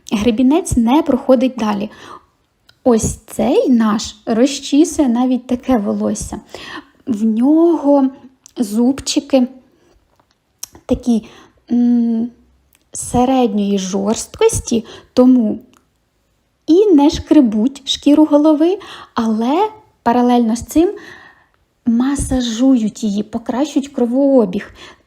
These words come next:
Ну, шикарний гребінець, дуже рекомендую, вартість всього сто сорок дев'ять гривень. А якщо ви купуєте ще й зі знижкою консультанта,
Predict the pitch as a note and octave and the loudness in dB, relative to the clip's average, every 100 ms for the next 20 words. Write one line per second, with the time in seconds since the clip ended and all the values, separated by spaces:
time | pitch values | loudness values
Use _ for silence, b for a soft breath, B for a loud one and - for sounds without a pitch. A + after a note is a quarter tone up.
0 | - C#4+ D4+ D4+ - - - - - C4+ | 2 6 6 4 0 -20 -20 -10 -4 -2
1 | C#4 A#3 A3 A3+ A#3+ A3+ C4 F4+ F#4+ G#3 | 0 0 2 0 0 0 2 2 0 0
2 | C#4 C4 A3+ - A3+ A#3+ B3 G#4+ E4 A3 | 2 2 -2 -4 -2 0 0 2 0 0
3 | C#4 F4 D4 - - A#3+ A3+ B3+ D#4+ D#4+ | -2 -2 -10 -16 -10 -6 -2 0 0 -2
4 | D#4 - A#3 C#4+ - A#3+ A#3+ G3+ B3 B3+ | -4 -4 -2 -2 -2 -4 -4 -2 -2 -2
5 | G#3+ G#3+ A3+ G#3 G3+ B B B - G#3+ | -6 -6 -4 -4 -4 B B B -8 -6
6 | A3+ - F4+ C4+ C4+ A#3 C#4+ D#4+ C#4 G#3+ | -6 -2 0 0 -2 -2 2 2 0 -4
7 | - B3 C4 A3 - G#3 B3 B3+ B3+ A3+ | -4 2 2 2 -2 -2 0 2 0 0
8 | - G#3 G3+ - D#4+ G#4+ - F4 D#4+ B3 | -4 -6 -6 -4 -4 -4 -2 -4 -2 -4
9 | G#3 F#3 F3 D#4 | -4 -6 -2 -2